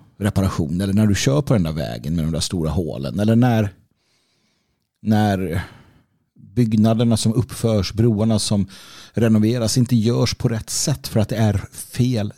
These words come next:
typ av människor och för att den generella inte-, intelligenskvoten har gått ner så pass mycket i landet eller vad det kan tänkas vara, ja, då drabbas du. Eller när du behöver den där livsavgörande vården och de där felen har smugit sig in eller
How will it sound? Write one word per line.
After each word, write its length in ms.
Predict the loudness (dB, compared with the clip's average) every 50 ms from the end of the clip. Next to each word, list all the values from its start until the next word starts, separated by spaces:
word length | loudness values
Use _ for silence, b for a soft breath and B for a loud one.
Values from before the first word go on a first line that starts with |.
| _ _ -4
typ 320 | 0 0 0 0 -2 -6
av 120 | -4 0
människor 580 | 2 2 4 4 4 2 2 0 -2 -2 -2 -2
och 80 | -2 -2
för 80 | -2
att 140 | -4 -4 B B B B B B B B B B -4
den 140 | -2 -2
generella 400 | 0 0 0 0 2 0 0 0
inte-, 500 | 0 0 0 0 0 -2 -2 -4 -4 -2
intelligenskvoten 1160 | -4 -4 -2 -2 -2 -2 0 2 2 2 2 0 -2 -6 -6 -6 -4 -4 -4 -4 -4 -4 -2 -2
har 80 | 0 0
gått 180 | -2 -4 -2
ner 140 | -2 -2 -2
så 100 | -4 -6
pass 200 | -6 -8 -6 -6
mycket 220 | -8 -10 -8 -10
i 40 | -10
landet 400 | -10 -8 -8 -8 -8 -8 -6 -2
eller 120 | -2 0 0
vad 140 | 2 0
det 40 | 0
kan 180 | 0 -2 -2 -2
tänkas 360 | -2 -4 -4 -4 -6 -6 -6
vara, 300 | -4 -4 -4 -4 -2 0
ja, 120 | 0 0
då 220 | 2 0 0 0 -2 -4 -4
drabbas 440 | -2 0 0 0 0 -2 -2 -4 -4
du. 80 | -8 -14 -18 -20 _ _ _ _ _ _ _ _ _ _ _ _ _ _ _ _ _ _ _ _ _ _ _ _ _ _ _ _ _ _ _ _ _ _
Eller 140 | -2 0 2
när 100 | 2 4
du 300 | 4 4 6 6 4 2
behöver 520 | 2 2 0 2 4 4 2 4 2 0 0
den 140 | 0 2
där 100 | 2 2
livsavgörande 880 | 2 2 0 0 -2 -4 -4 -4 -2 0 0 2 2 2 2 2 0 0
vården 560 | 0 0 0 0 0 -2 -4 -4 -4 -4 -6 B B B B B B B B _ _ _ _ _ _ _ _ _ _ _ _ _ _ _ _ _ _ _ _ _ _ _ _ -2
och 80 | 2
de 120 | 2 4 4
där 280 | 2 2 0 -2 -4
felen 520 | -6 -4 -2 0 2 2 2 0 0 0 0
har 60 | -2
smugit 340 | -2 -4 -4 -6 -6 -6 -6
sig 200 | -6 -6 -6 -8
in 220 | -8 -10 -12 -12
eller 280 | -8 -4 -4 -4 -4